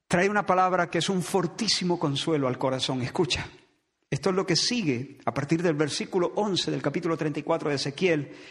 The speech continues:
El profeta dice: "Así ha dicho Jehová el Señor, he aquí yo, yo mismo", mira el énfasis,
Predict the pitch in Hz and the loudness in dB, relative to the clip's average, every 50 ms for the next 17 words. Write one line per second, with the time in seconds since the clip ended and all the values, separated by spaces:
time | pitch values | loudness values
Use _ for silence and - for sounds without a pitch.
0 | - - 165 - 175 160 - 240 220 - 196 160 202 202 - - 170 147 - - | -2 0 0 2 2 0 2 2 2 2 2 2 2 2 2 2 2 0 0 -2
1 | - - - 156 143 - - - 240 254 220 190 254 262 254 - - 247 233 233 | -2 0 0 2 2 2 2 2 2 2 2 2 0 0 0 2 2 4 2 2
2 | 233 - - - - 170 156 147 156 156 156 147 - - 143 139 139 131 123 131 | 0 -4 -8 -2 0 2 2 2 2 0 0 0 -2 -2 -2 -2 -2 0 -2 -2
3 | 123 113 - - - _ _ _ _ _ _ _ _ _ - - 254 254 277 269 | -4 -6 -10 -16 -20 _ _ _ _ _ _ _ _ _ 0 2 4 6 6 4
4 | 262 - 269 214 180 294 - 240 - - - - - - _ _ _ _ _ _ | 2 0 0 2 4 6 6 4 4 0 -6 -16 -20 -20 _ _ _ _ _ _
5 | _ _ _ _ _ _ _ _ _ _ _ _ _ _ _ _ _ _ _ _ | _ _ _ _ _ _ _ _ _ _ _ _ _ _ _ _ _ _ _ _
6 | _ _ _ _ _ _ _ _ _ _ _ _ - 196 170 - 269 311 320 330 | _ _ _ _ _ _ _ _ _ _ _ _ -2 2 4 6 8 8 8 6
7 | 339 330 330 330 349 330 294 - 240 214 185 175 120 - - - - _ _ _ | 4 2 0 2 2 2 2 0 0 0 0 -2 -2 -4 -8 -18 -20 _ _ _
8 | _ _ _ _ _ _ _ _ - - - _ _ _ _ _ _ _ _ - | _ _ _ _ _ _ _ _ -20 -20 -20 _ _ _ _ _ _ _ _ -2
9 | 117 131 143 156 151 143 143 101 - - - - - | 0 2 2 0 0 -2 -4 -6 -6 -8 -10 -12 -14